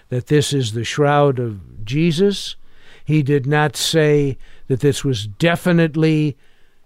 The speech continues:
what is claimed for it. He said it's a very important relic of the Catholic faith, and it should be seen by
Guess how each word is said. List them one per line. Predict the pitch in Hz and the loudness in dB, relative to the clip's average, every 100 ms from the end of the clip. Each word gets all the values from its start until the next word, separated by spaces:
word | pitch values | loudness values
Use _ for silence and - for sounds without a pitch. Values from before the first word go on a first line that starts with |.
| _ _ _ - | _ _ _ -10
what | 165 147 156 - _ - _ _ _ _ _ | 0 4 4 0 _ -20 _ _ _ _ _
is | 143 139 - | -6 -6 -4
claimed | - 156 165 170 165 | 0 2 4 2 0
for | - 165 160 170 | -4 0 2 4
it. | 160 | 2
He | 156 | -2
said | - 165 | 0 2
it's | 147 - | 2 -2
a | 131 | -4
very | 113 185 226 214 | 0 4 6 6
important | 156 139 - 175 180 170 175 | 4 0 -2 0 0 0 -4
relic | 139 147 156 151 135 | -2 0 2 0 -4
of | 120 | -8
the | 123 | -8
Catholic | - 147 147 - 151 151 | -6 -6 -4 -2 -4 -4
faith, | - 139 139 143 - _ - - - - | -4 0 0 0 -6 _ -20 -20 -10 -2
and | 156 | 2
it | 160 - | 2 2
should | 170 147 | 2 2
be | 156 160 | 2 2
seen | - - 214 247 262 208 | 0 2 4 4 4 4
by | 208 214 | 4 4